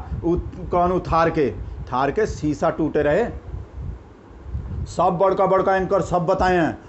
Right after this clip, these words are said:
वो, वो देखने, वो फालतू में ही जो लोग देख रहा है ना, वो किसान मर गए, किसान, शीशा नहीं देखे हैं।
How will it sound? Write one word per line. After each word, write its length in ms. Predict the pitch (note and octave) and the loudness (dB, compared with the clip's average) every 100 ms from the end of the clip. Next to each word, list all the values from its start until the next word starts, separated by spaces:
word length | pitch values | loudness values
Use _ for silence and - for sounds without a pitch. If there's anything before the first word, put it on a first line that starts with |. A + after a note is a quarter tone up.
| - - | -14 -8
वो, 160 | B2+ - - - - - | -8 -10 -18 -20 -14 -6
वो 160 | D#3 | -2
देखने, 340 | E3 F3 F3 G3 - - D#3+ | 2 0 0 -4 -8 -12 -4
वो 200 | F3 G3 - - - - | -2 -4 -8 -14 -14 -4
फालतू 260 | D#3+ D#3 F#3 | -2 0 0
में 80 | G3 | 0
ही 60 | |
जो 100 | F#3+ | 2
लोग 160 | G3+ G3 F3 D#3+ | 2 2 -2 -4
देख 200 | F#3 F#3 | 0 2
रहा 100 | G3+ | 2
है 60 | A3 | 4
ना, 100 | E4 | 4
वो 140 | D4+ G#3+ | 2 2
किसान 340 | F#3+ F#3 F#3+ | 0 0 2
मर 120 | F#3 | 2
गए, 140 | F3 F#3 | 2 2
किसान, 320 | F3 E3+ D#3+ - - - - - - | 0 0 -2 -6 -18 -20 -20 -18 -14
शीशा 540 | - G3 G3 F#3 A#3 | -8 -2 -2 2 2
नहीं 180 | A3 G#3+ | 4 4
देखे 240 | G3 F#3 | 2 2
हैं। 440 | F3+ D3+ G#2 - | 2 2 -2 -8